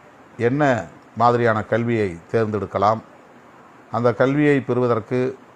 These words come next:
கல்வி உதவித்தொகையை எவ்வாறு பெறலாம், அதற்கான வாய்ப்புகள் எந்த அளவுக்கு உள்ளன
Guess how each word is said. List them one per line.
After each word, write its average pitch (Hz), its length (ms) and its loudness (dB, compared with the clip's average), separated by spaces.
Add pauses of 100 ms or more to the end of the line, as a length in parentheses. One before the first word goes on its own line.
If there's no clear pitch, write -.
(240)
கல்வி 131 280 0
உதவித்தொகையை 117 840 -2
எவ்வாறு 107 380 -2
பெறலாம், 101 480 0 (1600)
அதற்கான 123 480 4
வாய்ப்புகள் 123 600 0
எந்த 107 260 -4
அளவுக்கு 110 480 -2
உள்ளன 101 400 -2